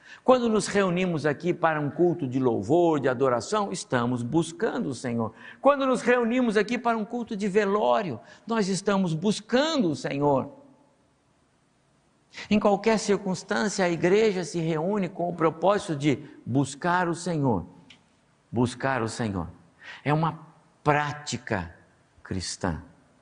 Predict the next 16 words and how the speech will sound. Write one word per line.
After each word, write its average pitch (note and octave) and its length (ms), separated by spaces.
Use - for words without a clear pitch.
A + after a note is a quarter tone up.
É D#3 100
sobre E3+ 380
isso D#3+ 180
que E3 100
Isaías D#3 580
está D3+ 280
falando. D3 560
A D#3+ 140
nossa G3+ 580
atitude F3+ 840
interior G3 920
ao F3+ 1040
exercer G#3+ 1000
a D3+ 100
vida C#3+ 300
cristã, B2 680